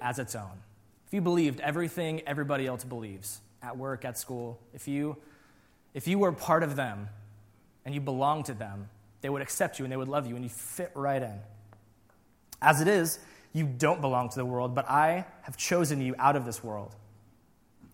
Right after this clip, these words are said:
And that is why the world hates you. Later in chapter fifteen, he makes this statement,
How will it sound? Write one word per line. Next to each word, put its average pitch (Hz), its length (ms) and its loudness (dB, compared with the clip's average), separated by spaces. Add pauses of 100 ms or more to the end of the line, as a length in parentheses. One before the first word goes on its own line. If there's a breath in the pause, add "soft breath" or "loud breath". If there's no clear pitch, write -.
And 139 140 -4
that 147 200 8
is 131 140 -2
why 123 140 0
the 120 80 -2
world 117 200 -6
hates 120 280 -10
you. 110 100 -8
Later 151 340 0
in 143 80 -2
chapter 131 300 -4
fifteen, 123 480 -10 (220 soft breath)
he - 100 -10
makes 131 220 -6
this 135 120 -6
statement, 113 380 -10